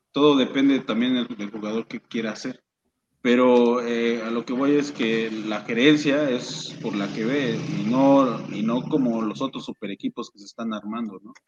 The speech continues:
Entonces ahí es, es una, un gran papel que desempeña el gerente y lo está haciendo demasiado bien.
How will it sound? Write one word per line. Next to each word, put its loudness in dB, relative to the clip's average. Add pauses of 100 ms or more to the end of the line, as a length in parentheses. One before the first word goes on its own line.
(320)
Entonces -14
ahí -2
es, -10
es -14
una, -6
un -2
gran -2
papel -4
que -8
desempeña -8
el -10
gerente -6 (600)
y 4
lo 6
está -4
haciendo -2
demasiado -10
bien. -20